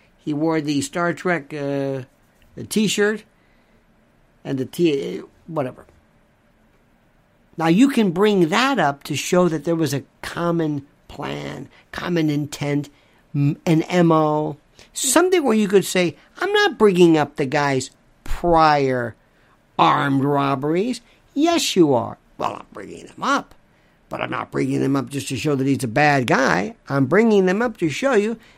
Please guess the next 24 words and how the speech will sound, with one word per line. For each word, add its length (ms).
that 180
he, 260
that 180
when 180
he 140
robs, 640
he 260
does 320
it 140
like 320
this." 460
And 240
he 160
did 260
it 240
this 340
way. 340
That's 520
different. 560
You 140
follow 360
that? 280
That's 680
different. 640